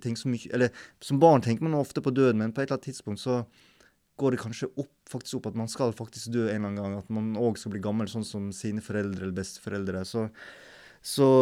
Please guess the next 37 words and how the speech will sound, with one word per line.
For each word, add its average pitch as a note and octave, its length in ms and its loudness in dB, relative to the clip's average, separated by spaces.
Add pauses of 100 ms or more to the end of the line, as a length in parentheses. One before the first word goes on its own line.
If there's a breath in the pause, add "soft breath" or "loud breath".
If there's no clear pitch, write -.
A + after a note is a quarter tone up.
(120)
og, C#3+ 240 6
og D3 80 4
dette D3+ 160 4
er F3 60 10
jo F3+ 100 10
en C#3+ 140 6
bok D#3+ 260 4
da, A#2 80 6
som A#2 220 0
jeg C#3 100 2
tenker C3 300 2
er B2+ 100 2
veldig B2+ 320 2
fin C#3 320 4
å, - 40 0 (120)
å A2+ 120 4 (200)
lese A2+ 480 2
for, C3 400 4
eh, G#2+ 400 4
femten A2+ 400 -2
til A2+ 140 -4
tjue-åringer. G#2+ 640 -2 (100)
Det B2 160 2
er E3 60 6
jo C3 80 6
en G#2+ 160 2
voksenbok B2+ 720 0
i, A#2+ 140 2 (420)
i, G#2+ 140 -2 (240)
egentlig, A2 480 2 (1120 soft breath)
skrevet A#2 480 2
av C#3+ 240 6
en A2 140 6 (100)
tjue-åring, A2+ 800 2 (840 soft breath)
eh, A2 1000 4
og, A#2 400 4
ehm, A2+ 1200 2